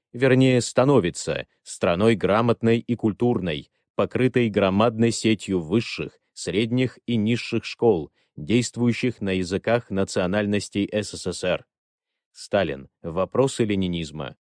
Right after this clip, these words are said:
Социалистическая промышленность к этому времени составляла уже девяносто девять процентов всей промышленности страны. Социалистическое сельское хозяйство,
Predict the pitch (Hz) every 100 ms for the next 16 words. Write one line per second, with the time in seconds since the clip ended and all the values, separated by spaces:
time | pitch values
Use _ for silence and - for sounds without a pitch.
0 | _ _ _ _ - 143 131 143 131 -
1 | 131 - - 110 - 117 127 - 98 80
2 | 73 - 101 98 95 90 107 127 127 123
3 | 117 - 107 95 110 123 123 117 101 120
4 | 113 _ _ - 104 113 127 131 - 110
5 | 110 101 - 98 - 120 120 120 - -
6 | 110 120 - 113 117 - 117 110 - 104
7 | - 92 90 90 71 - _ _ _ _
8 | _ _ - 123 139 127 - 131 - -
9 | 123 - 123 110 - 107 113 101 131 127
10 | - 80 73